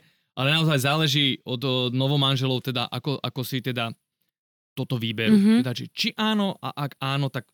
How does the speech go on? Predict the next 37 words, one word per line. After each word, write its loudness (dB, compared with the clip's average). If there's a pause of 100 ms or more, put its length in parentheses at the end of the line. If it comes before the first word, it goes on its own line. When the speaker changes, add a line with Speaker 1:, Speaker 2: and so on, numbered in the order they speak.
(220)
Speaker 1:
sú -12
tieto -4
dve -2
varianty, -2
možno -4
nad -4
tým -2
môžu -4
popremýšľať -4
v -16
kľude -2
predtým, -4 (460)
Speaker 2:
Mhm. 2
Speaker 1:
a 6
nie 2
riešiť -2
to -6
až -6
priamo -4
na -6
svadbe. -12 (880)
Speaker 2:
Pýtala 2
som 6
sa 6
preto, 0
lebo 2
mne 8
sa 2
stalo 4
napríklad 0
na 4
svadbách, 2
že 0 (560)
nevyberalo 6
sa 0
do 4
venca, 2